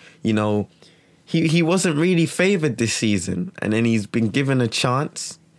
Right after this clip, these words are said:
few opportunity, and he's taken it. You know, guys, like I said, Martial and Greenwood not quite have had it going this season. This is their chance to state a claim, get back into form.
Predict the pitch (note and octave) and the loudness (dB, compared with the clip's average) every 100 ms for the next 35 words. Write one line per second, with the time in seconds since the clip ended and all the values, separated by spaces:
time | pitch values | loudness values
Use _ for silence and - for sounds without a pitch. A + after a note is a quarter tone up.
0 | _ - - A#2 - - - A#2 - B2 | _ -10 -2 0 0 -2 -2 -4 0 0
1 | B2 B2+ B2+ D3+ - - - A#2+ D3 - | 2 2 0 -2 -6 -20 -4 -2 -2 -2
2 | - - - G#2 F#2 - _ _ _ _ | -4 -2 -2 -4 -4 -10 _ _ _ _
3 | _ _ _ _ _ _ _ G#2+ A2+ A2+ | _ _ _ _ _ _ _ -2 0 0
4 | A2+ B2+ - _ _ _ _ _ _ - | 0 -4 -12 _ _ _ _ _ _ -4
5 | E3+ G#3 E3 F#3+ F3 - C#3+ - G3 A2 | -2 0 0 0 -2 -2 -2 0 0 -2
6 | F2 A#2+ D#3+ F3+ - F3+ D#3+ A#2 D3 F3+ | -2 0 2 0 0 2 2 2 2 2
7 | D#3+ G#2 F#2 B2+ - - - G3 - C3 | 4 2 0 0 -2 -6 -4 -2 0 -2
8 | - D#3+ C#3+ - C3 E3 C#3+ G#2 F2+ - | 0 -2 -2 -2 0 2 2 2 0 -2
9 | B2+ C#3+ B2+ - - _ - - - G#3+ | 0 0 0 -4 -14 _ -20 -20 -4 -2
10 | - F#3 E3+ E3 D#3+ - E3+ C#3+ - - | 0 0 2 0 2 0 0 -2 -4 -4
11 | A#2+ - D#3 - - - D3+ C#3+ F#2+ - | -4 0 0 2 -2 0 0 0 -2 -6
12 | - _ _ _ _ _ - D#3 - - | -20 _ _ _ _ _ -4 -2 -2 -2
13 | E3+ - D3+ C#3 B2+ - D#3+ G2+ - | -2 0 -2 0 -2 -2 0 -2 -4